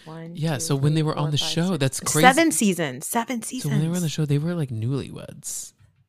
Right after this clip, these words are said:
Speaker 1: Okay.
Speaker 2: Which is weird. They didn't give that vibe then.
Speaker 1: I think they were together for a little while, probably before
Speaker 2: Yeah.
Speaker 1: that. Yeah, so they were newlyweds, and they had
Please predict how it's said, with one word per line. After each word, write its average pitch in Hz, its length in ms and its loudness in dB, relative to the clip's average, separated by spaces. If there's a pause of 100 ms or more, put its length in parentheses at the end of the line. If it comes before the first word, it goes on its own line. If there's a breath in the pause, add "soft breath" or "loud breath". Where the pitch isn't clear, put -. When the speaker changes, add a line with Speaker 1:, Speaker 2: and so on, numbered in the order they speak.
(140)
Speaker 1:
Okay. 226 440 0
Speaker 2:
Which 156 200 0
is 143 140 4
weird. 123 480 0
They 139 80 4
didn't 190 160 2
give 240 120 2
that 143 200 0
vibe 127 340 -2
then. - 360 -16 (880)
Speaker 1:
I 254 100 4
think 349 180 -2
they 320 60 4
were 190 140 2
together 117 360 -4
for - 80 -12
a 117 60 -10
little 135 220 -10
while, 147 220 -8
probably - 500 -12
before 175 320 -8
Speaker 2:
Yeah. 170 60 -10
Speaker 1:
that. 180 260 -12 (680)
Yeah, 175 320 2
so - 160 -10
they 196 120 2
were 214 140 2
newlyweds, 156 960 0
and 156 760 -4
they 160 80 -6
had 151 420 -4